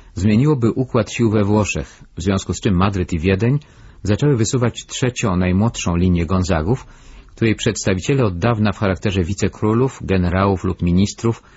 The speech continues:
byli w służbie hiszpańskich, względnie austriackich Habsburgów. Najstarszy brat przyszłej królowej Polski, Filip, książę de Rethel,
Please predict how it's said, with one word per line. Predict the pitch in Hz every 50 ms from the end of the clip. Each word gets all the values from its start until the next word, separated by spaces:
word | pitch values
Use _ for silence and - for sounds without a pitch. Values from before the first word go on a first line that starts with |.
| - - - - - - _ -
byli | 87 80 120 120 113 107 107 101 -
w | - -
służbie | - - 117 123 117 104 110 101
hiszpańskich, | - 107 98 - - 104 104 107 107 - - - - 113 120 - - -
względnie | - 87 90 92 87 98 98 95 95 90 95 95 95 - -
austriackich | 107 113 107 - - 98 95 87 82 - - - - 82 -
Habsburgów. | - - 78 76 73 71 73 76 73 76 - - - - - _ _ _ _ _ _ _ _ _ _ _ _ _ _ _ _ _ _ _ _ _ _ _ _ _ - - _ - -
Najstarszy | 113 113 107 - 175 175 - - 131
brat | 123 123 113 - -
przyszłej | - - 196 170 - 98 92 87
królowej | - 92 87 85 85 87
Polski, | - 92 87 87 85 - - 113 123 123 - - - - - - - _ _
Filip, | - - 120 120 117 123 123 123 - -
książę | - - - 107 104 101 92 101 98 87
de | 82 95 90 90 -
Rethel, | - 95 107 107 - - 107 90 90 104 131 151